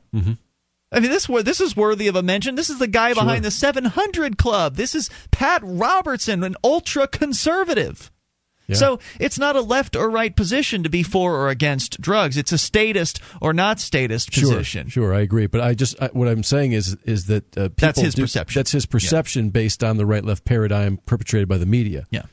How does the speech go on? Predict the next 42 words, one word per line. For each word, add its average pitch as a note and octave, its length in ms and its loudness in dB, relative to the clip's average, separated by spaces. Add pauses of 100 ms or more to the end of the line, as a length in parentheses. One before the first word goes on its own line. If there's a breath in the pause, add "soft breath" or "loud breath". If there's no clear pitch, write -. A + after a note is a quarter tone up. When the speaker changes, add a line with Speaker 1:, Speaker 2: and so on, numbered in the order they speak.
(520 loud breath)
Speaker 2:
No, F#3+ 160 2
but C3 160 0
what, G#3 220 -2
what F3+ 140 0
we F3 100 0
do B3 180 0
wanna A3 160 0
see, B2 460 -2
uh, A#2+ 320 -2
is B2+ 460 0
a, B2 220 0
a B2 60 0
full F#3+ 280 2
drug E3 280 0
legalization B2+ 680 0
or F3 160 0
decriminalization. B2 880 0
I B2 40 4
think B2+ 160 0
that's - 220 -2 (240)
personally C#3+ 340 2
a A#2 60 0
better A#2 240 0
plan, C3 460 0 (240 loud breath)
because D#3 200 0
legalization F3 760 2
usually C3+ 420 2
has C3 160 0
a B2 60 -2
connotation B2 560 0
of, A2+ 200 -2
uh, A2+ 360 2
a C#2 100 -2
taxation, C3 760 0 (240 loud breath)
and A#3+ 120 0
I C#4+ 100 2
don't G#3 160 0
want D3 180 0
the D3+ 60 -2
government B2+ 380 0
to - 80 0
touch - 500 -2